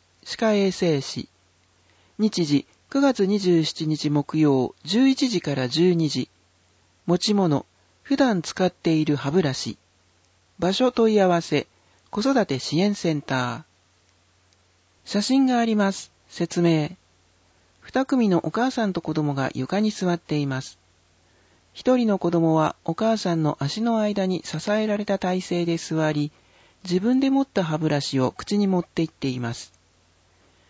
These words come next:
その様子をもう一人のお母さんとお母さんに抱っこされた子供が見つめています。説明終わり。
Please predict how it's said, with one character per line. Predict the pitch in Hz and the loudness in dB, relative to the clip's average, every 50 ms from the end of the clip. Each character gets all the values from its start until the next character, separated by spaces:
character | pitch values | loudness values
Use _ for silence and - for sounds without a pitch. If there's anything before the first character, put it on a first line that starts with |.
| _ _ _ _ _ | _ _ _ _ _
そ | - - 214 214 | -6 -2 0 2
の | 233 233 | 4 4
様 | 226 226 220 220 | 4 4 4 2
子 | 214 - - 208 | 0 0 0 2
を | 202 196 190 - - - | 2 2 0 -2 -2 0
も | 190 214 226 | 2 2 2
う | |
一 | 240 - - 262 | 2 2 2 2
人 | 247 226 202 | 4 4 4
の | 185 170 | 4 4
お | 165 | 4
母 | - 180 175 170 | 4 2 2 2
さ | 165 - 160 147 | 2 0 -2 -2
ん | 143 | -2
と | - - 143 135 - - | 0 0 0 0 0 -2
お | - 139 | -4 -2
母 | - 208 233 247 | 0 0 0 0
さ | - - 208 190 | 0 0 0 2
ん | 175 | 2
に | 160 151 | 0 0
抱 | 151 175 208 | 0 0 -2
っ | 220 | -2
こ | - 202 185 | -4 -4 -2
さ | - 165 | -2 0
れ | 156 151 | 0 0
た | - - - | -2 -4 -4
子 | - - 131 | -4 -2 0
供 | 156 170 180 180 | 2 2 4 4
が | 175 165 | 2 2
見 | 151 143 139 | 2 2 0
つ | - 160 | 0 2
め | 160 156 151 | 2 2 2
て | - 147 | 2 0
い | 143 139 | 0 0
ま | 135 127 127 131 | 0 -2 -4 -4
す。 | - - - - _ _ _ _ _ _ _ _ _ _ _ _ _ _ _ _ _ _ _ _ _ _ _ _ _ | -6 -10 -12 -16 _ _ _ _ _ _ _ _ _ _ _ _ _ _ _ _ _ _ _ _ _ _ _ _ _
説 | - - - 190 - 233 | -8 -6 -6 -4 0 2
明 | 226 220 208 196 - | 2 4 4 2 2
終 | - 151 156 | 2 2 2
わ | 151 143 | 4 2
り。 | 139 135 131 131 | 2 -2 -4 -6